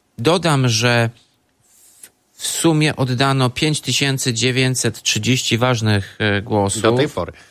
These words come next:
Speaker 1: Do tej pory. E, z tego muszę powiedzieć, że, e, troszkę więcej na projekty nieinwestycyjne,
Speaker 2: Mhm.
Speaker 1: nie-,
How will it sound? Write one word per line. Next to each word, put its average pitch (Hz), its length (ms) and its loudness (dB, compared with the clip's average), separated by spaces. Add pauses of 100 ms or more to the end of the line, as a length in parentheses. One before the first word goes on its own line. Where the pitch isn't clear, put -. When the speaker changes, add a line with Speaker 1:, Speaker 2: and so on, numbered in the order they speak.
(120)
Speaker 1:
Do 104 180 2
tej 139 180 0
pory. 101 420 0 (720)
E, 117 340 2
z - 360 -2
tego 135 920 0 (1300)
muszę 127 260 0
powiedzieć, 139 360 -2
że, 117 420 0 (240)
e, 113 40 -2
troszkę 165 420 0
więcej 127 380 0
na 131 120 0
projekty 123 480 0
nieinwestycyjne, 113 920 4
Speaker 2:
Mhm. 139 60 6
Speaker 1:
nie-, 117 140 4